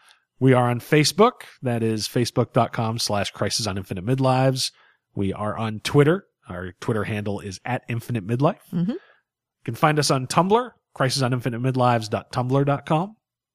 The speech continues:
Speaker 1: And we are on iTunes. And if that is your normal way of finding podcast media,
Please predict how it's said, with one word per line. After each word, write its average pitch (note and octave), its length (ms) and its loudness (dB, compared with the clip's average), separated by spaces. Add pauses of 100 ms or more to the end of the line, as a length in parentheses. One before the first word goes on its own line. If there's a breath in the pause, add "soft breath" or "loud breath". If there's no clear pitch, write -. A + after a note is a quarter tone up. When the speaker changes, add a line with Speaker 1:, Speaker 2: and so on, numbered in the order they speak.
(220)
Speaker 1:
And G2+ 420 -8
we G2+ 140 -4
are A2+ 240 -4
on A2+ 220 -4
iTunes. G2 680 -2
And E2+ 140 -10
if - 120 -14
that G2 200 -6
is F#2 160 -8
your F2 200 -10 (520)
normal G3+ 360 6
way D3 220 2
of G#2+ 160 -4
finding C#3 480 -4
podcast C#3 520 -2
media, C#3 400 0